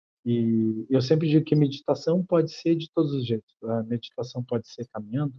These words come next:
pode ser andando de bicicleta, eh, pode ser sentado, né, eh, naqueles rituais orientais, por exemplo, eh,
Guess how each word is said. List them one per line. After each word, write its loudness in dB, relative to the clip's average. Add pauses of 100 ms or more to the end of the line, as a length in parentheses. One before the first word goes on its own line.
pode -8
ser -20
andando -8
de -10
bicicleta, -6 (480)
eh, 2
pode 2
ser -2
sentado, -2 (300)
né, 0 (380)
eh, -4 (340)
naqueles 0
rituais 2
orientais, 0 (100)
por -4
exemplo, -2 (420)
eh, 4